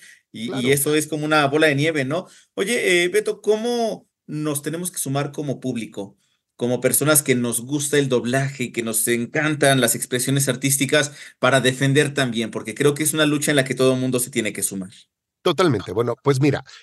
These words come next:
Speaker 2: hoy por hoy, muchísimos compañeros artistas de doblaje, y si la gente que nos escuche me hace el favor de buscar, aunque no me siga, que espero que lo hagan, pero si no, que igual busque en mis perfiles, en Instagram, en Twitter, en Facebook, en, en YouTube, en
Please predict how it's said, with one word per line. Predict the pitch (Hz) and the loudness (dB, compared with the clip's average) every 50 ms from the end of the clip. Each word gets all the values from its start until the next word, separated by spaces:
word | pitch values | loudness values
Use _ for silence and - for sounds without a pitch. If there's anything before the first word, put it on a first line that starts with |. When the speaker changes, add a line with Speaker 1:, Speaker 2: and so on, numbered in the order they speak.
| - _ _ | -20 _ _
Speaker 2:
hoy | - 151 190 202 | 4 4 4 4
por | - 196 170 131 | 2 2 2 6
hoy, | 113 120 160 196 - | 6 6 4 4 0
muchísimos | 131 123 135 143 143 135 185 165 170 - 170 139 | -2 -2 -2 -2 -2 -2 -4 -4 -4 -4 -4 -4
compañeros | - - 120 101 - 101 95 104 107 110 - - | -4 -6 -8 -6 -6 -6 -6 -6 -6 -4 -4 -6
artistas | 98 - - 101 - 117 98 | -8 -8 -8 -8 -8 -6 -4
de | 101 104 | -4 -4
doblaje, | 87 87 82 92 95 104 - - 139 135 135 | -4 -4 -6 -4 -4 -4 0 0 0 0 0
y | - 92 | -4 -8
si | - - 98 | -8 -8 -8
la | 87 78 - | -8 -10 -8
gente | - 107 98 - 113 | -8 -8 -8 -8 -8
que | - 98 | -8 -8
nos | 95 87 - | -10 -8 -8
escuche | 90 - - 117 101 - 120 - - - - - - _ _ - | -10 -6 -6 -6 -4 -2 -2 -2 -2 -4 -20 -20 -20 _ _ -8
me | 104 107 | -6 -4
hace | 101 104 - | -2 0 0
el | 143 135 | 0 0
favor | - 113 95 87 - 123 131 131 | 0 -2 2 2 4 4 4 2
de | 110 | 0
buscar, | 95 92 101 - - - 120 117 123 131 143 | -2 -4 -4 -8 -6 -2 0 0 0 0 -2
aunque | 127 104 101 - 117 | -4 -6 -4 -4 -4
no | 147 190 | -2 -2
me | 220 | -4
siga, | - - 170 147 131 135 143 139 135 _ _ - | -4 -2 -2 -2 0 0 0 -2 -4 _ _ -14
que | - | -14
espero | 101 - - 98 101 104 - | -12 -10 -6 -4 -4 -4 -4
que | - 95 | -4 -4
lo | 92 98 | -2 0
hagan, | 120 139 143 143 139 | 0 0 0 0 -2
pero | 113 95 95 | -2 -4 -4
si | - - 101 | -6 -6 -4
no, | 104 120 123 131 - - - _ - | -2 -2 -2 -2 -6 -18 -20 _ -4
que | - 117 | -2 -2
igual | 110 104 123 135 147 - _ - | 0 2 2 2 2 0 _ -14
busque | - 107 113 185 214 - - 123 113 104 | -10 -4 -4 -4 -4 -4 -2 -2 -2 -2
en | 98 98 | -2 -4
mis | 98 - - | -6 -8 -8
perfiles, | - 98 87 - - 113 107 107 113 110 - - - | -8 -10 -10 -8 -8 -6 -2 -2 -2 -2 -4 -8 -8
en | 98 98 95 | -10 -8 -6
Instagram, | 104 113 - - - 117 101 104 104 101 101 107 - - - _ _ | -6 -4 -4 -4 -4 -4 -4 -2 -2 -2 -2 -4 -6 -16 -20 _ _
en | - 87 85 - | -16 -16 -12 -6
Twitter, | - 123 131 131 135 135 113 107 - - | -2 0 0 0 0 0 -2 -2 -2 -4
en | 95 90 80 | -10 -14 -12
Facebook, | - - 131 127 135 135 135 107 110 113 104 _ - - - - - | -8 -4 -2 0 0 -2 -2 -2 -4 -4 -4 _ -14 -20 -20 -16 -8
en, | - 113 110 107 - | -8 -6 -6 -6 -8
en | 107 104 104 | -8 -8 -6
YouTube, | 98 113 104 - - 156 165 156 147 | -6 -6 -6 0 4 4 4 6 4
en | 139 135 | 2 2